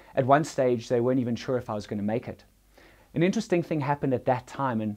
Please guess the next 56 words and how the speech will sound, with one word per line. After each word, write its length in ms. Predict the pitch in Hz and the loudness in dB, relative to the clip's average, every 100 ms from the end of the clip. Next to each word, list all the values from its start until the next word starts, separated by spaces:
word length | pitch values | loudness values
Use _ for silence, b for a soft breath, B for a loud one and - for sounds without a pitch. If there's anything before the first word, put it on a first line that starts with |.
| - | 4
that 120 | 147 | 4
was 180 | 147 117 | 4 6
really 240 | 131 123 | 6 4
the 80 | 107 | 0
turning 380 | - 135 127 117 | -2 -2 -2 -4
point 240 | - 110 | -6 -8
for 120 | - | -2
me, 220 | 117 139 | 2 4
where 280 | 110 110 110 - B B - | 4 2 0 -2 B B -2
I 60 | |
had 260 | 110 131 - | 2 2 2
clients 340 | 135 127 127 | -2 0 -2
coming 280 | - 120 117 | -4 -2 -2
in, 140 | 127 123 | -2 -2
but 120 | 117 | -4
I 60 | |
couldn't 240 | 117 131 123 | -6 -8 -8
service 380 | - 127 139 - | -2 -2 -2 -6
them. 200 | 98 - _ B B | -8 -10 _ B B
I 100 | B | B
had 300 | 117 123 123 - b b | 0 2 0 -2 b b
business 320 | 147 117 120 | 0 2 -2
goals 360 | - 127 151 135 | 4 6 6 6
that 120 | 131 | 2
I 60 | 123 | 2
wanted 240 | 127 123 | 2 -2
to 100 | 127 | -4
achieve. 300 | 120 - 127 | -6 -6 -4
I 40 | |
had 120 | 123 123 | -2 -2
massive 360 | 131 123 117 | -2 -4 -8
hospital 480 | 107 143 - 143 131 | 0 0 0 -6 -4
bills 240 | 117 113 - | -2 -2 -4
to 100 | 107 | -8
pay, 240 | 120 117 | -2 0
and 160 | 113 107 b b b | 0 -2 b b b
I 20 | |
wasn't 280 | 131 143 143 | 0 2 -2
sure 140 | 151 | -2
how 180 | 120 131 | -4 -2
I 20 | |
was 120 | 127 | -2
gonna 200 | - 117 | -2 -6
do 160 | 107 135 | -4 -4
that. 200 | 104 - _ _ B B B | -6 -10 _ _ B B B
I 60 | - | 0
made 200 | 208 247 | 4 4
a 60 | 180 | 4
decision 720 | 135 - - 151 123 95 92 - _ - | 0 -2 0 2 2 -2 -4 -12 _ -4
right 380 | 117 151 180 - | 6 6 6 2
there 220 | 151 143 | 4 6
and 160 | 120 113 | 6 4
then, 260 | 107 98 - | 2 0 -6
at 240 | 120 113 | -8 -2
that 260 | 117 147 - | 2 2 0
point, 400 | - 147 107 - | -4 -2 -2 -8